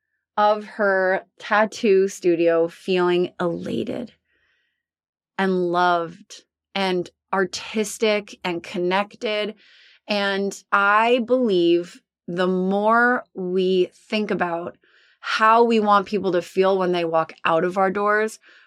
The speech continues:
rather than spending so much fucking time thinking about how we're gonna get people in our doors, then our brands will feel so much better.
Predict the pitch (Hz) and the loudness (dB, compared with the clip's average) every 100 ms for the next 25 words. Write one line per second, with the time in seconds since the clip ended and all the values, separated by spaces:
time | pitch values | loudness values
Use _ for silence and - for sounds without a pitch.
0 | - 170 196 202 226 214 196 190 - 190 | -10 0 2 4 4 2 0 -4 -2 -2
1 | 180 180 175 - 202 202 196 175 - - | 0 -2 -4 -4 0 0 0 -4 -6 -2
2 | 196 220 208 208 190 185 190 185 180 190 | -2 -2 -6 -2 2 2 0 -4 -4 -4
3 | 180 180 170 - 185 180 196 180 185 170 | 0 2 2 0 0 0 0 -2 -2 0
4 | 175 175 202 175 170 - _ 175 175 202 | 0 0 -2 -4 -4 -4 _ -4 -2 -2
5 | 220 _ _ _ 214 214 220 214 220 233 | -6 _ _ _ -2 0 0 0 2 2
6 | 262 277 - _ _ _ _ _ _ _ | 0 -4 -16 _ _ _ _ _ _ _
7 | _ _ _ - 208 202 - 190 202 185 | _ _ _ -2 0 0 2 2 2 0
8 | 185 180 180 214 262 269 - _ 190 185 | -2 0 0 0 0 -2 -10 _ -2 2
9 | 180 180 175 - _ _ _ _ _ 220 | 2 2 0 -6 _ _ _ _ _ 2
10 | 196 170 156 180 262 247 _ _ _ - | 4 4 2 0 -2 -8 _ _ _ -16
11 | - - - 180 175 156 - - 123 98 | -14 -4 0 2 2 0 -2 0 0 -2
12 | - | -8